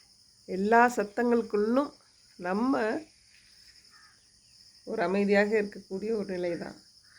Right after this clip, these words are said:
அது நிறைய பேருக்கு புரியறதில்ல. இப்ப இங்க இந்த ஆசிரமங்களுக்கா, ரமணாசிரமம்லாம் வரவங்களே பார்த்தீங்கன்னா, யாராவது இப்ப குழந்தைங்களோ யாரோ பக்கத்துல சத்தம் போட்டாலே,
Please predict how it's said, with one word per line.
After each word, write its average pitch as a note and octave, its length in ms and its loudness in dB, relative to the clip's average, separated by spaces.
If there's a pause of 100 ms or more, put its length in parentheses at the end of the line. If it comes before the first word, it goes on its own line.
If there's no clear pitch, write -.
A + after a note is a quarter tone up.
(240)
அது A3 100 6
நிறைய B3 240 8
பேருக்கு B3+ 400 0
புரியறதில்ல. G#3+ 580 0
இப்ப - 200 -12
இங்க F#3 120 -4
இந்த F#3 140 0
ஆசிரமங்களுக்கா, G3 920 2
ரமணாசிரமம்லாம் G3+ 760 0
வரவங்களே F#3+ 420 0
பார்த்தீங்கன்னா, F#3 560 -4
யாராவது F#3 320 0
இப்ப G3 200 -6
குழந்தைங்களோ F#3 640 2
யாரோ F3+ 180 2
பக்கத்துல F#3+ 360 -6
சத்தம் G3+ 360 -6
போட்டாலே, F#3+ 680 0